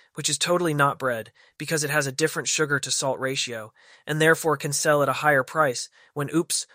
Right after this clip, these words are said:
all the bread they made earlier has sold out at the legal price. Sorry about that? Keltham literally does not see how some place as uncoordinated as Golarion could do this literally at all,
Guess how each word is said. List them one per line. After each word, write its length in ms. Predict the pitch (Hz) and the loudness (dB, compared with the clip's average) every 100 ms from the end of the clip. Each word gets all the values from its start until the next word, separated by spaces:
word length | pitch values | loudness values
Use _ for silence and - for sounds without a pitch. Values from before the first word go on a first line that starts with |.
| - | 0
all 160 | 156 170 | 4 4
the 100 | 160 | 4
bread 360 | 147 156 151 | 6 8 8
they 160 | 143 143 | 4 -2
made 220 | 143 143 | 0 0
earlier 420 | 143 147 139 127 | 0 0 0 -2
has 160 | 131 135 | -2 -4
sold 340 | - 151 147 | -2 0 2
out 240 | 139 123 - | 2 0 -4
at 80 | 139 | -8
the 100 | 131 | -4
legal 300 | 143 139 120 | -4 -4 -6
price. 440 | 123 104 110 - _ _ _ _ _ _ | -8 -10 -10 -14 _ _ _ _ _ _
Sorry 380 | - - 170 180 | -8 -2 0 2
about 260 | 180 180 - | 0 -4 -4
that? 240 | 180 185 _ _ _ _ _ _ _ _ _ _ _ - - | -6 -6 _ _ _ _ _ _ _ _ _ _ _ -20 -2
Keltham 420 | 190 180 175 151 | 2 2 2 2
literally 380 | 165 170 160 147 | 4 4 2 0
does 160 | 139 | -2
not 240 | 147 147 139 | 2 2 0
see 220 | 151 143 | -4 -4
how 120 | 139 | -4
some 280 | 127 151 147 | -4 -4 -6
place 280 | 151 147 139 | -2 -2 -4
as 140 | 127 | -8
uncoordinated 800 | 143 151 143 143 147 143 143 139 | -6 -6 -4 0 0 0 -2 -2
as 160 | 135 - | -4 -4
Golarion 560 | 131 135 143 139 135 | -2 2 4 2 -2
could 140 | 139 127 | -8 -4
do 160 | 143 | -2
this 200 | 139 139 | -2 -4
literally 460 | 135 143 143 143 135 | -2 0 0 0 0
at 80 | 131 | 2
all, 340 | 139 117 - | 2 0 -8